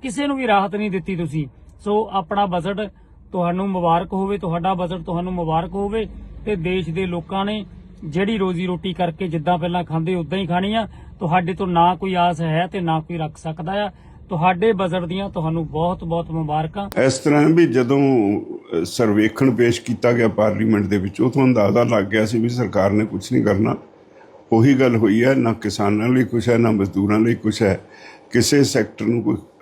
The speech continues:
Speaker 2: ਰਾਹਤ ਨਹੀਂ। ਔਰ ਇਹ ਸਾਰਾ ਟੋਟਲ ਸਰਕਾਰ ਕਾਰਪੋਰੇਟਾਈਜ਼ੇਸ਼ਨ ਵੱਲ ਵੱਧ ਰਹੀ ਹੈ, ਉਸ ਪਾਸੇ ਨੂੰ ਜਾਣ ਵਾਲੀ ਗੱਲ ਹੈ।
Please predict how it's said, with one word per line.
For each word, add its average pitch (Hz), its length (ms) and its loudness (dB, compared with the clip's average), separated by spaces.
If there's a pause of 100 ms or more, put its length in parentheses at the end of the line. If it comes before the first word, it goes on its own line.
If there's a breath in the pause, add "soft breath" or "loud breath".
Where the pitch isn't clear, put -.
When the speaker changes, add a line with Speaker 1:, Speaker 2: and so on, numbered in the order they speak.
Speaker 2:
ਰਾਹਤ 98 380 2
ਨਹੀਂ। 113 200 6 (540 soft breath)
ਔਰ 113 140 4
ਇਹ 123 180 4
ਸਾਰਾ 110 680 0
ਟੋਟਲ 113 400 0
ਸਰਕਾਰ 113 500 -2
ਕਾਰਪੋਰੇਟਾਈਜ਼ੇਸ਼ਨ 110 920 0
ਵੱਲ 107 180 2
ਵੱਧ 104 220 -2
ਰਹੀ 127 240 4
ਹੈ, 110 160 2 (500 loud breath)
ਉਸ 117 240 2
ਪਾਸੇ 117 340 0
ਨੂੰ 117 140 4
ਜਾਣ 107 240 2
ਵਾਲੀ 110 240 2
ਗੱਲ 98 260 2
ਹੈ। 123 160 2